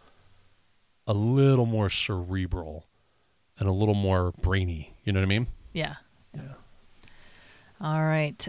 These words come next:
Speaker 2: Uh, that is all I have except for cameo in s-, about the end credits. So
Speaker 1: Okay.
Speaker 2: anything else you have for notes?
Speaker 1: I, I do have a couple other things, things that I didn't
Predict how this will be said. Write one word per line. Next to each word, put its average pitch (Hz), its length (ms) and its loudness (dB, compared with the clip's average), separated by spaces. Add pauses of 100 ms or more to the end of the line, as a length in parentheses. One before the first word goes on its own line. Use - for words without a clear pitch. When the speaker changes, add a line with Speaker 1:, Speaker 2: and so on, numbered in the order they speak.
Speaker 2:
Uh, 165 600 2 (120)
that 190 420 -4
is 208 520 -2 (260)
all 160 220 -2
I 190 80 2
have 269 220 -2
except 202 280 -4
for 185 160 -2
cameo 208 680 -2
in 190 360 0
s-, - 480 -10
about 170 300 -2
the 151 140 0
end - 180 2
credits. - 420 -4
So 139 120 -2 (340)
Speaker 1:
Okay. 185 80 -4
Speaker 2:
anything 214 380 2
else 208 200 -2
you 180 200 -2
have - 220 -4
for - 140 -12
notes? - 440 -16 (120)
Speaker 1:
I, 139 220 4 (360)
I 107 160 0 (180)
do 120 360 6
have 120 160 0
a 131 40 -6
couple 139 240 -4
other 131 160 0
things, 131 340 -2
things 117 200 -4
that 110 100 -2
I 104 80 2
didn't 107 280 -2